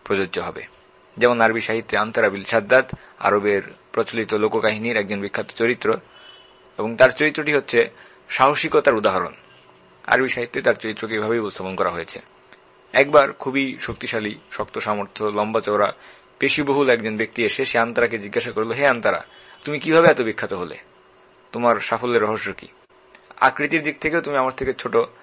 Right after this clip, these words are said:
শারীরিক গঠনের দিক থেকে তোমার শক্তি আমার থেকে কম। এরপরও মানুষ তোমাকে সাহসিকতা এবং শক্তির উদাহরণ হিসেবে উপস্থাপন করে।" আনতারা বলল, "এসো তোমাকে দেখাচ্ছি কেন সবাই আমার কথা বলে। চলো আমরা দুইজন এক কাজ করি,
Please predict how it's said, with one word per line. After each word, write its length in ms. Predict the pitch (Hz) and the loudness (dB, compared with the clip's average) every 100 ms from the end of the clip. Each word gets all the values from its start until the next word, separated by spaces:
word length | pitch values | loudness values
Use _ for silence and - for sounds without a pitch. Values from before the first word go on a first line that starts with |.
| _ _ | _ _
শারীরিক 340 | - 120 120 120 | 2 4 4 0
গঠনের 300 | 120 131 123 | -2 -2 -6
দিক 120 | 120 | -6
থেকে 240 | - 101 107 - - - - | -4 -4 -4 -10 -20 -20 -6
তোমার 160 | 135 139 | 0 2
শক্তি 360 | 156 156 170 | 2 0 2
আমার 140 | 147 127 | 4 2
থেকে 220 | 120 113 | 0 -2
কম। 200 | - - - _ - _ _ _ - _ | -2 -6 -12 _ -20 _ _ _ -20 _
এরপরও 640 | 143 147 156 160 165 160 - - _ _ | 4 6 8 8 8 6 -2 -18 _ _
মানুষ 300 | 123 151 165 | 2 2 0
তোমাকে 320 | 160 151 135 | 2 2 0
সাহসিকতা 640 | 120 123 147 151 143 131 135 | 0 2 2 2 0 4 6
এবং 180 | 117 120 | 4 0
শক্তির 560 | - 139 - 165 165 - | -2 -2 -4 -4 -4 -4
উদাহরণ 500 | 135 143 151 165 196 | 2 6 6 6 2
হিসেবে 240 | 165 151 | -2 -4
উপস্থাপন 460 | 135 117 - 98 92 | -4 -4 -4 -6 -8
করে।" 180 | 82 71 - _ _ _ _ _ - _ - | -10 -10 -16 _ _ _ _ _ -20 _ -8
আনতারা 360 | 104 110 120 110 | -6 0 2 2
বলল, 340 | 104 107 101 - _ _ _ _ _ _ _ _ | 0 -2 -4 -6 _ _ _ _ _ _ _ _
"এসো 240 | - 123 117 | -4 -4 -2
তোমাকে 280 | 113 107 | -2 -2
দেখাচ্ছি 440 | 101 98 117 - 120 | -2 -2 -4 -8 -8
কেন 220 | 113 110 | -6 -6
সবাই 240 | - 92 | -6 -6
আমার 120 | 87 87 | -6 -8
কথা 200 | - 82 | -8 -8
বলে। 200 | 78 65 - _ _ _ _ - | -8 -10 -18 _ _ _ _ 0
চলো 180 | 120 104 | 4 4
আমরা 120 | 98 | 2
দুইজন 200 | 104 107 | -2 -4
এক 120 | 101 | 0
কাজ 180 | 120 - | 0 0
করি, 240 | 120 139 | -2 -2